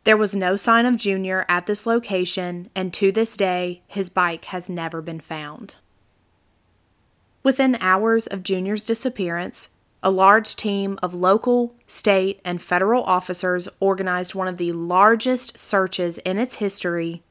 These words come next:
looking for any clues and also interviewing neighbors in the area. It was reported that hundreds of police officers and F B I agents had performed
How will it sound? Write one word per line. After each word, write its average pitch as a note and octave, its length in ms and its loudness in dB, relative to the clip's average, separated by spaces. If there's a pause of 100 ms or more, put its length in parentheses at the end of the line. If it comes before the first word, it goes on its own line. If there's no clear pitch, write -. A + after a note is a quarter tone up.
(120)
looking G#3 340 4
for F3+ 320 4
any A#3 240 4
clues F3+ 520 0
and F#3+ 180 -4
also G3+ 460 0
interviewing A3 600 2
neighbors F3 520 0
in F3 200 -4
the E3+ 160 -6
area. D#3+ 480 -4 (760)
It A#3+ 100 8
was A3+ 160 4
reported G#3+ 520 2
that F3+ 160 0
hundreds G3 720 2
of F#3+ 200 -2
police F#3 400 0
officers G#3+ 640 -2
and F#3 180 -6
F F3+ 220 -2
B B3 160 0
I G3+ 220 2
agents F3+ 480 -2
had F#3+ 200 -2
performed F#3 540 -2